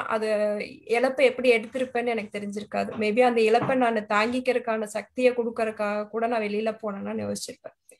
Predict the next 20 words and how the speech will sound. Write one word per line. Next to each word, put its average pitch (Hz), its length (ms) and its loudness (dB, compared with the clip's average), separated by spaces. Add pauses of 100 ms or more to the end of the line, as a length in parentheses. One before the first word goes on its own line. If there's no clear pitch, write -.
(220)
ஏன்னா, 269 60 8
எனக்கு 254 220 6
எங்க 214 120 4
அப்பா 214 200 6
வந்து 254 180 6
அவ்வளோ 226 280 4
ஆதர்ஷம், 214 600 0
அவ்வளோ 220 320 0 (800)
என்னோட, 220 220 4
நான் 220 160 4
இப்ப, 220 220 0
இப்போ 240 640 2
இங்க 269 400 0
இருக்கிற 269 400 4
எந்த 240 320 0
நிலைமைக்கு 254 560 -2
வரைக்கும் 233 380 -4
எல்லாத்துக்குமே 226 580 -4
அவருடைய 220 680 -2
தூண்டுதல், 240 680 0